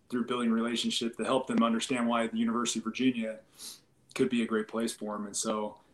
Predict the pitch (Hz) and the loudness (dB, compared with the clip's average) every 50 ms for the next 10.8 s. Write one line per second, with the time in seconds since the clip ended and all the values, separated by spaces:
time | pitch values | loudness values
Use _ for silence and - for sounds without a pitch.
0 | _ _ _ _ _ _ - - 110 107 113 107 - - - - - 117 107 110 | _ _ _ _ _ _ -8 -6 -4 -2 -2 -2 -2 -4 -4 -2 -2 0 0 0
1 | 110 110 110 - 117 110 107 - 117 113 113 123 131 120 110 107 107 104 107 104 | 0 0 0 0 -2 -4 -4 0 2 4 4 6 4 4 2 0 0 -2 -4 -6
2 | 101 101 - - - 113 117 117 110 - - 113 117 113 113 113 123 123 113 107 | -8 -10 -14 -10 -4 -2 0 0 2 2 2 4 4 4 2 2 0 2 2 2
3 | - - - 139 127 123 117 - - 104 - - 120 123 123 123 120 117 113 113 | 2 0 0 0 0 -2 -4 -8 -8 -8 -4 0 2 2 2 2 2 0 0 0
4 | 113 113 113 113 113 110 110 107 117 - - - 135 123 127 127 127 120 110 120 | 0 0 0 0 0 -2 -2 -4 -6 -8 -6 -4 -2 -2 0 0 -2 -2 -2 -2
5 | 120 113 110 120 123 117 110 117 110 104 - - - 107 104 101 - - _ _ | -2 -2 -4 -4 -6 -6 -4 -4 -4 -4 -4 -6 -6 -8 -12 -18 -20 -20 _ _
6 | _ _ _ _ _ _ _ _ - 135 123 123 117 117 120 120 120 117 113 110 | _ _ _ _ _ _ _ _ -2 0 2 2 4 4 4 4 2 2 2 2
7 | 107 110 - 123 120 117 113 113 110 107 107 107 - - 117 113 - 135 127 - | 0 -2 -4 0 2 2 4 4 2 0 -2 -4 -4 -6 -6 0 2 2 2 2
8 | 120 113 - 127 131 117 110 117 113 107 - - 110 123 117 107 107 107 104 110 | 0 -2 0 0 0 2 2 2 0 0 0 -4 -8 -8 -6 -6 -6 -4 -2 0
9 | 113 113 113 113 113 - 123 120 117 113 - 107 - - - 135 135 131 123 120 | 2 2 2 0 -2 -2 0 0 0 0 0 -4 -6 -2 2 2 4 4 4 2
10 | 120 113 107 - 110 110 110 107 - - 117 110 - - - - | 4 4 4 4 2 -2 -4 -4 -4 -6 -6 -6 -8 -8 -10 -12